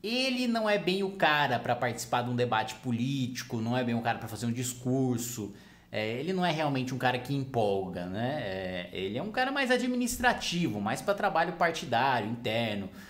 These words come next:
Não pra discurso, pra embate. Ele não tem aquela, não tem um carisma necessário pra disputar uma eleição presidencial, né?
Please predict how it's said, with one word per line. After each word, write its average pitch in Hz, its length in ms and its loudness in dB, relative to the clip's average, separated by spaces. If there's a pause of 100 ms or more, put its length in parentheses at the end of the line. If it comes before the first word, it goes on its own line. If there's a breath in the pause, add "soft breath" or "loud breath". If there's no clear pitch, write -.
(280 loud breath)
Não 185 380 -2
pra 240 200 4
discurso, 180 840 2
pra 147 220 4
embate. 135 880 6 (220)
Ele 120 120 0
não 170 160 0
tem 196 300 2
aquela, 143 580 4
não 135 100 0
tem 208 120 0
um 196 80 0
carisma 147 720 4
necessário 127 720 0
pra 160 140 -6
disputar 131 400 -2
uma 120 120 0
eleição 117 380 -2
presidencial, 101 800 -2
né? 120 160 -6